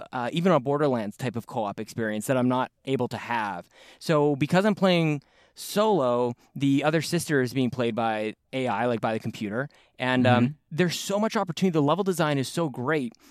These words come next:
Speaker 1: that, like, I should be able to, like, flank really well if I was coordinating with you. There's a lot of
Speaker 2: Mm-hmm.
Speaker 1: these laser holding super soldier Nazis that, that are really damaging,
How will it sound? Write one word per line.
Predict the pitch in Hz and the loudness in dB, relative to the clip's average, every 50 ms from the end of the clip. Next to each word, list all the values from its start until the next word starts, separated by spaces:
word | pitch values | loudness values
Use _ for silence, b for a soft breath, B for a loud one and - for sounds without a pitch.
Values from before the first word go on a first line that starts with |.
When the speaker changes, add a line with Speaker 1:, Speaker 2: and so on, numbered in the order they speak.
| b b - | b b -6
Speaker 1:
that, | 131 139 143 139 | 0 2 2 4
like, | 135 135 131 - - | 2 2 0 -2 -6
I | - 139 151 185 180 | -4 0 0 2 0
should | - - 170 | 0 -2 -4
be | 156 151 | -2 -2
able | 147 139 143 143 143 | 0 0 -2 -4 -6
to, | - - 147 131 131 131 127 127 123 - _ | -4 -2 -2 0 0 0 -2 -4 -6 -6 _
like, | 143 131 117 | -6 -6 -6
flank | - - - 139 127 139 151 - | -8 -8 -6 -4 -4 -4 -4 -4
really | 160 160 160 160 156 | -4 -2 -2 -2 0
well | 156 156 160 160 | 0 2 2 2
if | 147 - | 2 2
I | 139 131 | 2 0
was | 127 117 | 0 -2
coordinating | - - - 131 131 127 131 135 135 127 123 | -4 -6 -4 -4 -2 -2 -2 0 0 0 0
with | 120 117 113 | 0 -2 -2
you. | 117 127 139 151 180 214 220 B B B B B B | -2 0 0 0 0 -2 -4 B B B B B B
There's | 139 139 135 | -4 0 0
a | 139 | 2
lot | 131 127 123 123 | 4 4 4 4
of | 117 | 4
Speaker 2:
Mm-hmm. | 113 | 2
Speaker 1:
these | 131 127 127 127 117 - - b b b b - | 2 2 2 0 -2 -4 -8 b b b b 0
laser | 127 135 139 151 165 175 180 175 156 160 170 156 | 2 4 6 6 4 4 2 2 2 0 0 -2
holding | 135 156 170 165 160 156 147 139 131 - | 0 0 0 0 0 2 0 0 -2 -2
super | - - - 190 180 - 165 | -6 -8 -8 -6 -4 -4 -6
soldier | - - 180 175 175 156 165 170 | -4 -4 -2 -2 -2 -2 -2 -2
Nazis | 165 165 170 170 - - 175 180 180 175 147 | 0 2 0 0 0 -2 -4 -4 -4 -4 0
that, | 151 135 123 110 - b b b b _ | 0 2 2 0 -2 b b b b _
that | 143 139 | 0 2
are | 139 139 | 2 4
really | 143 208 247 254 175 | 4 4 4 2 2
damaging, | 147 156 180 220 247 240 - 139 123 117 117 117 | 0 0 2 2 2 2 2 2 0 2 0 -2